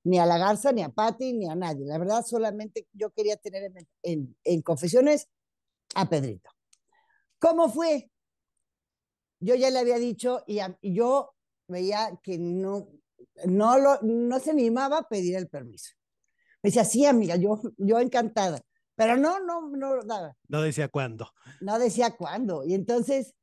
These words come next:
Speaker 1: pero fíjate, estas conjunciones de los astros y el universo me buscan a mí para ir al aniversario de Ventaneando. Y entonces, claro que Pedrito fue el primero que me habló, porque él no se aguanta nada, ¿no? Entonces me habló y me dijo,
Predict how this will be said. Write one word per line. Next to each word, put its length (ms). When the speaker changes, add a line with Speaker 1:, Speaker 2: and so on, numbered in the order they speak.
Speaker 1:
pero 240
fíjate, 420
estas 440
conjunciones 800
de 100
los 240
astros 340
y 60
el 100
universo 680
me 240
buscan 640
a 120
mí 340
para 280
ir 100
al 140
aniversario 640
de 100
Ventaneando. 720
Y 100
entonces, 560
claro 340
que 120
Pedrito 460
fue 140
el 60
primero 320
que 120
me 120
habló, 240
porque 260
él 120
no 100
se 120
aguanta 340
nada, 240
¿no? 140
Entonces 360
me 100
habló 200
y 40
me 100
dijo, 340